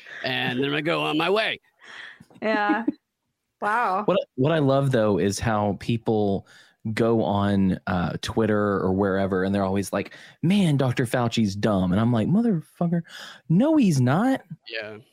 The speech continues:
Speaker 3: He knows precisely what he's doing.
Speaker 1: Yeah, he's
Speaker 3: He
Speaker 1: a
Speaker 3: did
Speaker 1: great
Speaker 3: aids
Speaker 1: propagandist.
Speaker 3: back in the eighties.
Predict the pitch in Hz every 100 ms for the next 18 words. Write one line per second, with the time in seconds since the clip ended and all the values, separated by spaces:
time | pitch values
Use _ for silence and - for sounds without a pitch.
0 | _ _ _ - 262 277 240 - 208 190
1 | - 226 220 - 139 107 98 107 92 80
2 | 76 147 147 180 175 170 196 - 170 185
3 | 180 170 170 107 117 113 92 170 139 85
4 | -